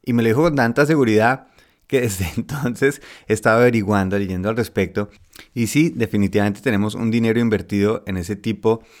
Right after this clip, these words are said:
de inversiones. Y esto hace poco me lo corroboró Scott Galloway. Ya he hablado de él, que es el Professor G. Es profesor y hace, pues, recomienda inversiones. Es un tipo que me,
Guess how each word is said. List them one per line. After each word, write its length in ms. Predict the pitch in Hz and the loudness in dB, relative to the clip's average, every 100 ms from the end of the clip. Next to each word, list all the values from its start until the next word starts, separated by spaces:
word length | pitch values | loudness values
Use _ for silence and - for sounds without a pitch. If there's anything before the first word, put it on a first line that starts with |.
| _ | _
de 80 | - | -4
inversiones. 680 | 101 120 120 135 117 110 120 _ _ _ - - - - - | 0 0 0 2 2 0 -4 _ _ _ -20 -20 -20 -16 0
Y 120 | 120 | 2
esto 240 | 127 - | 4 4
hace 160 | 147 131 | 2 2
poco 460 | 147 135 143 147 | 4 2 4 2
me 180 | - 127 | 4 2
lo 240 | 117 117 - | 4 2 2
corroboró 800 | 123 127 131 143 127 120 - - - _ | 0 4 4 6 6 4 2 -12 -20 _
Scott 460 | - - - 123 110 | -18 -10 0 2 2
Galloway. 580 | 120 120 117 123 139 - _ _ _ | 2 4 4 2 0 -4 _ _ _
Ya 260 | 110 107 104 | -4 2 4
he 20 | |
hablado 280 | 110 120 113 | 4 4 4
de 80 | |
él, 80 | 95 | 2
que 80 | - | -2
es 80 | 117 | -4
el 120 | 117 | -4
Professor 500 | 113 110 117 117 113 | -2 -2 -2 -2 -4
G. 280 | 104 120 120 - - - - _ _ _ - | -2 -4 -6 -14 -20 -20 -20 _ _ _ -12
Es 180 | 113 95 | -8 -8
profesor 840 | - 113 101 95 120 120 123 - - | 0 0 0 0 4 6 4 0 -6
y 340 | 110 98 95 | -4 -2 0
hace, 680 | 90 90 - 104 104 95 - 82 | 0 -2 0 2 2 -2 -6 -16
pues, 340 | - 78 - - - | -12 -10 -10 -12 -12
recomienda 480 | 90 113 110 104 | -6 -4 -2 0
inversiones. 760 | 107 101 90 135 131 127 123 117 | 0 -2 0 4 4 4 -2 -4
Es 120 | 107 | -4
un 100 | 127 | -4
tipo 200 | 127 143 | 0 -2
que 120 | 117 | 0
me, 200 | 110 101 | 0 -2